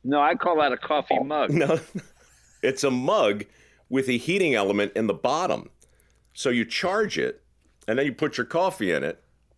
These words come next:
Speaker 2: and it keeps it hot for, like, an hour and a half.
Speaker 1: Oh, or you could just
Speaker 2: <laughs>
Speaker 1: heat your coffee before you pour it in the mug.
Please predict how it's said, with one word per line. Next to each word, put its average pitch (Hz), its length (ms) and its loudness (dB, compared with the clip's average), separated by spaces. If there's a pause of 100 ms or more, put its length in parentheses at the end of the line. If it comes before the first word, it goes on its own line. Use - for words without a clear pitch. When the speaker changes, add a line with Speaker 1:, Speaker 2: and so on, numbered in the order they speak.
Speaker 2:
and 120 120 0
it 117 100 -6
keeps 139 260 -4
it 131 100 2
hot 143 280 0
for, 98 80 -2
like, 92 160 0
an 98 60 -2
hour 98 140 0
and 90 80 0
a 82 40 -4
half. 95 320 -6 (760)
Speaker 1:
Oh, 139 340 0
or 170 280 2
you 147 180 -2
could 135 180 -8
just 139 280 -4 (120)
Speaker 2:
<laughs> - 120 -14
Speaker 1:
heat 151 180 -8
your 120 120 -4
coffee 139 500 -6
before 107 320 -6
you 101 120 -6
pour 113 280 0
it 104 80 -2
in 101 120 -4
the 95 80 -8
mug. 110 300 -2